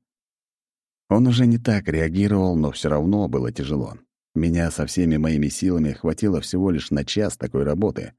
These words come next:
а затем я прилёг рядом с ним и тоже уснул. Когда проснулся, то Бухич ещё спал,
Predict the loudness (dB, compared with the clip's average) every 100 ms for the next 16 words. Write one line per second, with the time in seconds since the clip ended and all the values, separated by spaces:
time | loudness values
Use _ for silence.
0 | _ _ _ _ _ _ -2 0 0 2
1 | 2 2 2 2 2 0 0 0 2 4
2 | 2 -2 -2 -4 -6 -12 -12 -18 _ _
3 | _ _ _ _ _ _ -4 0 2 2
4 | 2 0 4 2 2 0 0 0 2 0
5 | 0 -2 -2 -4 -2 -4 -4 -2 0 0
6 | -4